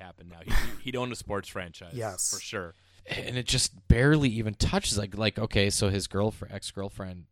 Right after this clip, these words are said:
Speaker 3: like, helps out, uh, runs a homeless shelter, but he doesn't care about them at all.
Speaker 1: No.
Speaker 3: His victory is basically getting her to leave the homeless shelter to come to his T V studio at the end.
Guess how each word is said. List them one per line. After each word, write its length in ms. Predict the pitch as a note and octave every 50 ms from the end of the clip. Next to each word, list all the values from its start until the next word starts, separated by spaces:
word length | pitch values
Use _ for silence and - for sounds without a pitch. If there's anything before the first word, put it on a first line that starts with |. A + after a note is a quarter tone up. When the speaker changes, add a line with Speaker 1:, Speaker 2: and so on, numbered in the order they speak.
| _ _ -
Speaker 3:
like, 220 | G2 F#2 E2+ -
helps 360 | - - F#2 F#2 - - -
out, 220 | F#2+ F#2 F2 F2 F2 - -
uh, 100 | F2+ - - F2+ - C2+
runs 240 | D#2+ F#2 F#2 F2+ -
a 40 | -
homeless 400 | - - A#2+ D3+ E3 C3 F2+ -
shelter, 520 | - - E2+ F2 - - F2+ G2+ F#2+ F#2+ - _ _ _ _ _ _ _ -
but 80 | A2 A2
he 100 | E3 A3+
doesn't 220 | A#3 C3 - -
care 260 | - - A2+ A2 G#2+
about 280 | G#2+ G2 G#2 G#2 - -
them 140 | G#2+ A2 A2
at 120 | A2 C#3+
all. 400 | G#3 - - - - - - - - -
Speaker 1:
No. 400 | G#2+ G#2+ G2+ F#2 F2 E2 D#2+ - _ _ _ _ _ _ _ _ _ -
Speaker 3:
His 260 | - C3 C3 A#2+ -
victory 720 | F#2 G#2+ A#2+ B2+ - - B2 G#2+ G2+ G2 F2+ F#2 F2+ - -
is 240 | G2 G2 F#2 F2 E2+
basically 400 | - G2+ G2+ - - G2+ E2+ D#2+ -
getting 240 | A2 G#2+ G#2 G2 F#2
her 200 | E2+ G2+ G#2 G2+
to 140 | - - G2+
leave 360 | F2+ F2+ F2+ F#2 G2 F#2 G2
the 120 | G2+ F2+
homeless 320 | E2+ F#2+ G2 G2 F#2+ F2 -
shelter 340 | - F#2 E2+ E2 - F2
to 100 | - -
come 200 | - - F#2 F2+
to 80 | D#2+ E2+
his 180 | E2 D#2+ - -
T 160 | - - F2
V 140 | E2+ F2+ E2+
studio 520 | - - - D#2 D2+ D2+ D2+ E2 D#2 D2
at 120 | D2 -
the 60 | - -
end. 360 | - - - - - -